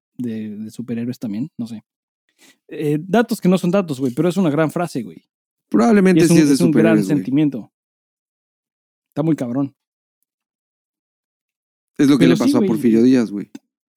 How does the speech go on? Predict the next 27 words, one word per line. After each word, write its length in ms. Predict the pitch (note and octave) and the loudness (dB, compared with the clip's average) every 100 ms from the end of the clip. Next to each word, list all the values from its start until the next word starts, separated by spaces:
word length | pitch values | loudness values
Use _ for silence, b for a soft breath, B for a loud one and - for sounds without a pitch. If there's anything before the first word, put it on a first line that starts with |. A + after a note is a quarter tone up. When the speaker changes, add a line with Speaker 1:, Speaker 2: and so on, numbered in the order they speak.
| _ _ _ _ _ _ _ _ D3 | _ _ _ _ _ _ _ _ -8
Speaker 1:
Ticketmaster, 600 | G3 G3 G#3 G3+ F#3 - | -4 -2 -2 -2 -4 -8
y 120 | D3 C#3+ | -8 -8
a 60 | |
Ticketmaster, 600 | - D#3 D#3 E3+ F3 E3+ | -6 -6 -4 -4 -6 -8
obviamente, 440 | C#3+ D3 E3+ F3+ - | -6 -6 -8 -10 -14
güey. 160 | - _ _ _ - - | -18 _ _ _ -20 -14
Speaker 2:
A 80 | A2 | -10
Porfirio 360 | - G#2 C#3+ E3+ | -6 0 4 4
Díaz 180 | F3 E3 | 4 4
y 20 | |
a 60 | C3+ | 2
Ticketmaster, 560 | C#3 C#3 C3 D3+ A#2+ | 2 2 2 0 0
güey. 120 | A2 A2 | 0 2
Mira, 240 | E3+ G3 | 2 2
¿quién 180 | E3+ G#3 | 2 4
diría 320 | G#3 F3 E3+ | 6 6 4
que 80 | B2+ | 4
le 120 | - | 2
pasaría 240 | - A2+ A#2+ | 2 2 2
Speaker 1:
Mira, 100 | A#2+ | 4
Speaker 2:
a 20 | |
los 100 | A#2 | 4
Speaker 1:
dos 80 | A#2 | 4
Speaker 2:
dos, 80 | G#2+ | 4
güey? 60 | |
Speaker 1:
grandes, 360 | G#2 F3 C#3+ - | 4 2 0 -6
güey. 220 | F3+ | -16